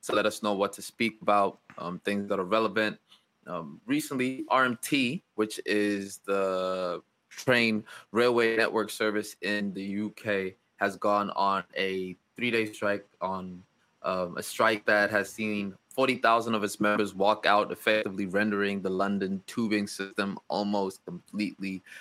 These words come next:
um, at a halt. Only twenty percent of the trains and services in the U-, in London right now are, are moving. People are in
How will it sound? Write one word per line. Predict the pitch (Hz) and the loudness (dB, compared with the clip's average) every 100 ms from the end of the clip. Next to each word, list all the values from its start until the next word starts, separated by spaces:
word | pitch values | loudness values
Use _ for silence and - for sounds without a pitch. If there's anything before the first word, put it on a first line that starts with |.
| - - | -12 -2
um, | 90 90 87 - | -2 -2 -4 2
at | 101 | 2
a | |
halt. | 101 - 117 123 - - | 2 0 2 0 -6 -2
Only | 110 110 | 0 0
twenty | 95 123 110 | -2 -2 -2
percent | 110 107 110 101 | -4 -4 -4 -4
of | - | -8
the | 92 | -10
trains | - 101 101 - | -4 -2 -2 -6
and | 101 | -8
services | - 101 98 - - | -4 -4 -4 -12 -10
in | 98 | -8
the | 92 | -6
U-, | 95 95 | -6 -6
in | 98 98 | -4 0
London | 101 101 95 | 0 0 -2
right | 98 92 | -4 -2
now | 95 95 - - - - | -2 -4 -10 -20 -8 0
are, | 95 95 92 92 | 2 4 2 0
are | 95 92 | 0 0
moving. | 92 139 139 160 160 - - _ _ - | 2 0 2 0 0 -6 -18 _ _ -4
People | 147 127 113 | -2 2 4
are | |
in | 107 | 4